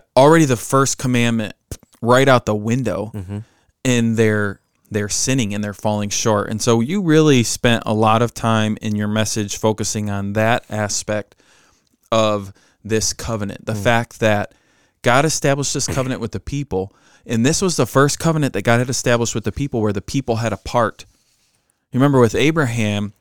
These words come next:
Speaker 1: it was all God. God walked through the sacrifices,
Speaker 2: Mm-hmm.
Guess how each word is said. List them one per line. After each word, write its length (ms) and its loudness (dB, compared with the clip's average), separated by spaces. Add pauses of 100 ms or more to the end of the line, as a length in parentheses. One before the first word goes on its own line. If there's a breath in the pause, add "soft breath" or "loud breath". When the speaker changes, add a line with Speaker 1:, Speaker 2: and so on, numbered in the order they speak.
Speaker 1:
it 60 -2
was 160 0
all 180 6
God. 340 2
God 300 2
walked 300 2
through 140 0
the 60 -2
sacrifices, 840 -6
Speaker 2:
Mm-hmm. 120 -10